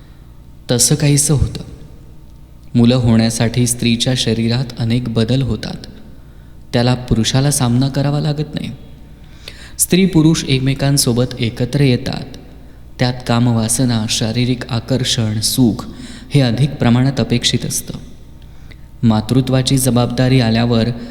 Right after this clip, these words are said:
तिच्यात शारीरिक, मानसिक बदल झाल्यामुळं ती मुलगी न राहता बाई बनते.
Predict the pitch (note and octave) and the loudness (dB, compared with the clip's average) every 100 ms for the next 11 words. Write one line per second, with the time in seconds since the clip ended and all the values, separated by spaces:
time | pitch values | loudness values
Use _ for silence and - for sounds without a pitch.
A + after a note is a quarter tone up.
0 | - - - C3+ B2+ C#3+ C#3+ C#3+ - A#2 | -14 -16 -2 0 2 0 0 0 2 2
1 | A2+ B2+ C#3+ C#3+ A#2 A2 A2 A2 - C3 | 2 2 2 2 0 2 2 2 0 2
2 | B2 C3 C3+ B2+ B2 B2 B2 A2+ C3 - | 2 2 2 0 0 2 2 2 0 -4
3 | - - - - D#3 C3 A#2 A#2 C3+ E3 | -14 -16 -12 0 4 4 4 6 6 6
4 | C3 C#3 B2+ A#2 A#2 B2+ A2+ A2 A#2 A2+ | 6 4 4 0 0 -2 0 2 2 0
5 | A2 A2 - | -2 -2 -6